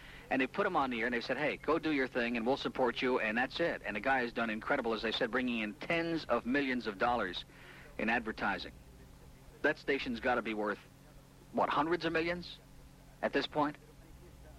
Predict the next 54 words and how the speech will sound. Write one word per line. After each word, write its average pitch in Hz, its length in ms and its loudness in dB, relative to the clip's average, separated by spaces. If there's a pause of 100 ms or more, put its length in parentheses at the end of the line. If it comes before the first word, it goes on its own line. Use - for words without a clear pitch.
(2250)
So 117 140 4
it's 110 120 2
really 160 180 4
incredible 117 460 0
what 107 160 2
one 123 120 2
person 123 360 0
can 110 200 -2
do 117 260 2
if 135 80 0
he's 123 180 0
given 117 400 0 (520)
the 123 160 4
opportunity 113 640 0
to 101 80 -4
do 147 160 4
it. 95 80 0
If 90 80 -4
he's 104 100 -2
gonna 120 140 2
have, 120 140 -2
be 113 100 -2
muzzled 120 400 2
and 107 100 -2
have 117 120 0
a 104 40 0
leash 156 240 0
put 110 160 0
on 85 140 0
him, 85 80 -8 (320)
then 117 100 2
he's 113 120 0
not 113 160 2
gonna 104 140 0
do 98 140 -2
very 95 200 2
much. 110 240 2
Howard 117 260 2
Stern 123 240 0
would 101 140 2
obviously 104 340 -2
not 117 300 0
be 113 80 0
an 104 40 -2
effective 101 360 -2
broadcaster 107 600 0
if 101 80 -2
he 120 60 -6
were 107 160 2
under 107 180 2
a 101 60 2
lot 104 160 4
of 92 100 -2
stress 120 460 0